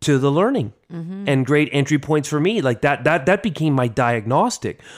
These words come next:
Speaker 2: Yeah.
Speaker 1: I saw where you were at. I saw where your passions were. I saw something that had your interest that I knew I could propel forward with some learning opportunities. So it was powerful,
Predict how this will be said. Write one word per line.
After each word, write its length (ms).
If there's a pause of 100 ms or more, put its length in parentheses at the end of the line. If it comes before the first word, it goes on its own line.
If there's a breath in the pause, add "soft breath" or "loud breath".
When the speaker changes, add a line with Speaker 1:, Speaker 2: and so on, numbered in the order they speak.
Speaker 2:
Yeah. 160
Speaker 1:
I 120
saw 300
where 220
you 220
were 120
at. 220
I 80
saw 280
where 120
your 140
passions 440
were. 200 (260 loud breath)
I 120
saw 200
something 360
that 100
had 320
your 120
interest 380
that 80
I 80
knew 240
I 140
could 180
propel 380
forward 400
with 100
some 240 (380 loud breath)
learning 340
opportunities. 760
So 360 (640 soft breath)
it 180
was 460 (720)
powerful, 720